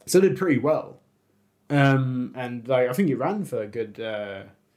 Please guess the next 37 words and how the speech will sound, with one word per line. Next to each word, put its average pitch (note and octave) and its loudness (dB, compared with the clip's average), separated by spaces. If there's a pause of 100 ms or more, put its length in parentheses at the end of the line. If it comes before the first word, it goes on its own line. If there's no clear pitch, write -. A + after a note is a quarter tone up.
(160)
good E3+ 4
few D#3+ 2
years. B2+ 2
Got F#3 2
a - -2
decent C#3+ -2
ending C3+ -6
as G#2 -10
well. B2+ -4 (380)
I D3 2
think G#3 4
it's, G3 2
it's, F#3 2
it's G3 -6
just - -2
timing, F#3+ -2
isn't D#3 -6
it? - -16
That's E3 -2
the D3 -4
thing D#3+ -4
with B2+ -4
these G#2+ -8
series. G2+ -10
Like, A#2+ -2
if, - -4 (420)
if, F3+ 2
like, E3+ 4
this D#3+ 2
came D#3+ -4
along C#3+ 0
when C#3 0
My, B2+ -4
when B2 -6
My B2 -6
Hero A2+ -6
ended, C#3 -2